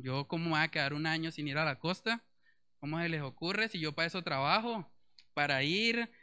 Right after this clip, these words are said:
y, y pasar allá en la playa, ir con mi familia y disfrutar. Y bueno, ¿y tienes para las vacaciones? No, pero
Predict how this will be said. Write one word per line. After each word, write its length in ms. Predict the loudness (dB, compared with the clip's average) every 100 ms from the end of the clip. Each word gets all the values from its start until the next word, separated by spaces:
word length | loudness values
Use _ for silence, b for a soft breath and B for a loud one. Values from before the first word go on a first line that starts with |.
| b
y, 380 | 2 4 4 0
y 60 | -2
pasar 400 | -2 0 2 4
allá 240 | 4 4
en 80 | 4
la 160 | 2
playa, 600 | 2 4 4 4 4 4 4
ir 220 | 0 -2
con 160 | -6
mi 80 | -6
familia 720 | -6 -4 0 2 2 2 2
y 60 | 0
disfrutar. 880 | -4 -10 -12 -6 2 4 4 2 -4 B B B
Y 60 | -4
bueno, 260 | 0 2 2
¿y 100 | 0
tienes 300 | 0 0 0
para 220 | 2 4
las 160 | 2 0
vacaciones? 520 | -2 -2 -2 0 0
No, 280 | 0 0 0
pero 520 | 0 2 -2 -4